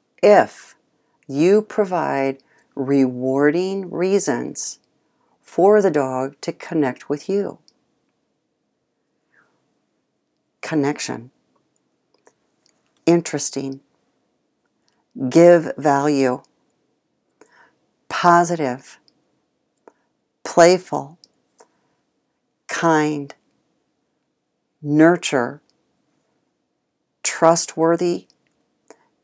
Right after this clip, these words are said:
Intrigue. Connection.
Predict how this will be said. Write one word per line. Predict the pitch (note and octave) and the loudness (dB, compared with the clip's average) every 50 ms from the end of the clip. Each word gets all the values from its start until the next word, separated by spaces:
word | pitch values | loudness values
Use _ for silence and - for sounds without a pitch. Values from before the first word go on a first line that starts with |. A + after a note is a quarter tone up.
| _ _ _ _ _ _ _ _ _ _ _ - | _ _ _ _ _ _ _ _ _ _ _ 6
Intrigue. | D#3 D3+ D#3 D#3 D3+ - - C#3 B2 A2+ - - - - _ _ _ _ _ _ _ _ _ _ _ _ _ _ _ _ _ _ _ _ _ _ _ _ _ _ _ _ _ _ _ _ _ _ _ _ _ _ _ _ _ _ _ _ _ _ _ _ _ _ _ _ _ _ _ _ _ _ _ _ _ _ _ _ _ - - - - _ _ | 6 8 8 6 4 0 -2 -2 -4 -4 -6 -10 -16 -20 _ _ _ _ _ _ _ _ _ _ _ _ _ _ _ _ _ _ _ _ _ _ _ _ _ _ _ _ _ _ _ _ _ _ _ _ _ _ _ _ _ _ _ _ _ _ _ _ _ _ _ _ _ _ _ _ _ _ _ _ _ _ _ _ _ -20 -20 -20 -20 _ _
Connection. | - - D#3+ D#3 D3 C#3+ C#3+ D3 - - - D3 C#3 C#3 C#3 C#3+ | -6 -2 2 4 4 4 4 2 0 -4 -8 -8 -10 -12 -14 -18